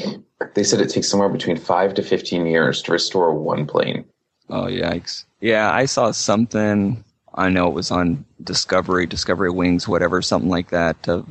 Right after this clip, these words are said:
Speaker 2: and th-, they had something like that. I, I don't know if it was that museum or another one, but, uh,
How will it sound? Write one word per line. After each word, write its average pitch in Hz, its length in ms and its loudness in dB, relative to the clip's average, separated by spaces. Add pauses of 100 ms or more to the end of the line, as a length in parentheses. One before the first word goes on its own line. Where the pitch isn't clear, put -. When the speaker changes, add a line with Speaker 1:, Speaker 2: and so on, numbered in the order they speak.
Speaker 2:
and 85 320 0 (480)
th-, - 160 -6
they 107 120 2
had 95 120 2
something 92 240 2
like 82 180 0
that. 80 280 2
I, 85 240 2
I 101 80 2
don't 107 140 4
know 101 100 4
if 95 120 -2
it 107 80 -2
was 90 160 -4
that 98 180 2
museum 92 440 0
or 85 100 0
another 85 260 0
one, 82 240 -2
but, 82 340 -6
uh, 78 240 2